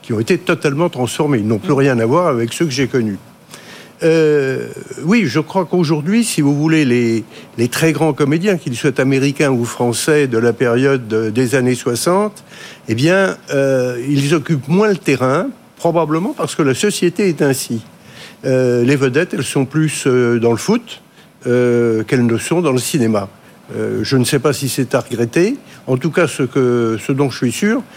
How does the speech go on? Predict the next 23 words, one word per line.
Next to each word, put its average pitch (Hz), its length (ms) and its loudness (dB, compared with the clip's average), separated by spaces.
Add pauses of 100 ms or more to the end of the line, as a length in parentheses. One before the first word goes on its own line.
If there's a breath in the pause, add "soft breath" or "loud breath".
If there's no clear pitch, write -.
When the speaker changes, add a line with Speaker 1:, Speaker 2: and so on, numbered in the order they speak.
(140 loud breath)
Speaker 1:
c'est 135 180 0
quand 180 180 0
vous 160 280 0
êtes 147 480 0
très 202 200 0
connu, 180 520 2 (420 loud breath)
euh, 117 80 -4
vous 120 160 0
pouvez 139 280 0
être 135 160 -4
l'objet 131 440 0
de 131 140 0
violentes 131 480 0
attaques. - 400 -4 (300 loud breath)
Speaker 2:
Oui, 294 160 0 (200 loud breath)
euh, 214 160 2 (140)
cela 214 160 0
dit, 220 100 0
c'est 233 140 -2
très - 180 -2
vrai 190 280 2 (140)
en 190 120 2
France, 285 680 -2